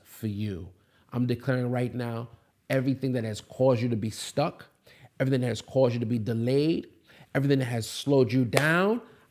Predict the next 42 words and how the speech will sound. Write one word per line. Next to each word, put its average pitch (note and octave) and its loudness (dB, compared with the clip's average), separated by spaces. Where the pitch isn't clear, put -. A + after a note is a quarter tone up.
I D#3 2
command D3 0
to D3 0
be C3+ 2
removed C3+ 6
from B2+ -2
your B2 0
path. G#2 -8
Right D3+ 0
now, A2+ -4
let B2 -2
a A2+ 0
broad A#2+ 0
path B2+ -6
be A#2 -2
put - -8
before G#2+ -4
you. F2 -10
You C#3 0
will C3+ 4
run C#3+ 0
through C3+ -2
a A#2+ 0
troop. - -8
You D3+ 0
will C3+ 4
leap C3+ 0
through C3+ 0
a C3 4
wall. G#2+ -4
You C#3 0
will D3 6
fulfill C3+ -4
God's A#2 -6
plan B2+ -6
and A2 -6
pur-, A#2+ -6
and A2 -4
purposes A2+ -4
for - -6
your A2+ -2
life. F#2+ -8